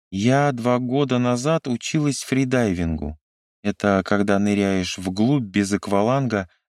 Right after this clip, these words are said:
на одном вдохе. До пятнадцати метров могла погрузиться. Если бы не давление, это стало бы моим хобби. Вокруг тишина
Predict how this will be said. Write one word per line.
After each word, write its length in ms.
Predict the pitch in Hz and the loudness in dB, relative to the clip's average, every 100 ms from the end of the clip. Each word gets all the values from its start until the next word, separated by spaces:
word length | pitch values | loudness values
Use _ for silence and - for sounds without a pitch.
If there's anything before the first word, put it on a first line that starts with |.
| - | -4
на 160 | 107 110 | 0 2
одном 300 | 110 120 113 | 2 2 0
вдохе. 680 | 110 110 90 - 73 76 - _ _ _ _ _ _ | 0 0 0 -2 -6 -8 -14 _ _ _ _ _ _
До 100 | 95 | -2
пятнадцати 680 | 98 98 107 107 - 135 175 | 0 2 2 2 -2 -2 0
метров 520 | 160 127 - 143 - | 2 0 -2 -6 -4
могла 280 | 156 143 127 | -4 -2 -2
погрузиться. 840 | - 110 117 113 92 - - 76 - _ _ _ _ _ _ - | 0 0 2 2 0 -2 -6 -8 -10 _ _ _ _ _ _ 0
Если 340 | 117 131 - | 2 2 0
бы 120 | 123 | 0
не 120 | 127 | 2
давление, 760 | 120 127 131 175 208 147 95 - - | 2 0 0 2 2 0 -2 -6 -6
это 280 | 120 - 131 | -8 -6 -8
стало 400 | - 127 143 143 | -6 -2 0 0
бы 140 | 127 | 0
моим 320 | 120 110 120 | 2 2 0
хобби. 720 | 123 - 135 95 80 76 71 - _ _ _ _ _ _ _ _ | -4 -6 -4 -2 -2 -6 -6 -10 _ _ _ _ _ _ _ _
Вокруг 460 | 92 98 104 101 - | 0 0 2 0 0
тишина 880 | - 95 - 98 101 127 139 131 | -4 -2 0 0 2 0 -2 -4